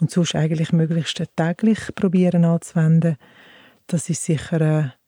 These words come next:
hilfreich am Anfang. Und nachher mit der Zeit kann man's vielleicht dreimal in der Woche machen.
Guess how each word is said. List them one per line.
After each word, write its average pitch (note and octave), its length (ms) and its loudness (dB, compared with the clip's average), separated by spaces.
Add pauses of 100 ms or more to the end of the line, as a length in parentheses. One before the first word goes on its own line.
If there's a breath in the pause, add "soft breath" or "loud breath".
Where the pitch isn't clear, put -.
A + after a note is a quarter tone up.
hilfreich E3+ 560 0
am E3 140 4
Anfang. D3+ 500 0
Und E3 120 4
nachher F3 240 4
mit F3+ 180 4
der E3+ 100 -2
Zeit F3 220 -2
kann E3+ 140 -2
man's D#3+ 120 0
vielleicht E3 340 -4
dreimal E3 280 4
in E3 80 2
der D#3 100 -2
Woche D3+ 320 -2
machen. D3 380 -2